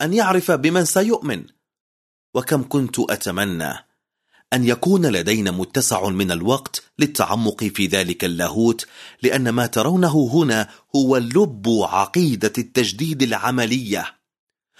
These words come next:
فقد كان هذا الرجل مستعدا للإيمان،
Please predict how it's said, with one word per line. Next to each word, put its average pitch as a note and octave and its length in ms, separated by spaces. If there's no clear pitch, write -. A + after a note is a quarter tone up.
فقد C#3 380
كان G3+ 300
هذا G#2+ 300
الرجل D3+ 480
مستعدا F3 800
للإيمان، C#3+ 1000